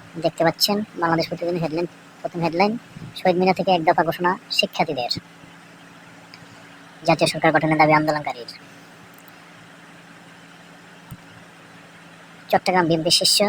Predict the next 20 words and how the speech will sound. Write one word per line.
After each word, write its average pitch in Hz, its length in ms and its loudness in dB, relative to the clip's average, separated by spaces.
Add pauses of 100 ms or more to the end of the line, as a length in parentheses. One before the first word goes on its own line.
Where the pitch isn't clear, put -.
(1700)
তিন 185 160 0
নেতার 175 200 4
বাড়িতে 160 240 4
অগ্নিসংযোগ, 156 520 0 (2250)
চার 170 160 4
জেলায় 165 160 2
কারফিউর 175 320 2
নতুন 170 220 -4
সিদ্ধান্ত। 147 480 -2 (1500)
প্রিয় 160 160 -4
দর্শক, 160 200 -2
এই 165 120 -2
ছিল 165 240 0 (220)
বাংলাদেশ 160 320 0
প্রতিদিনের 175 380 -4 (1040)
হেডলাইন। 135 280 -4 (320)
আমরা 160 340 0 (260)
আরও 175 140 -2
দু 180 100 0
একটা 196 340 0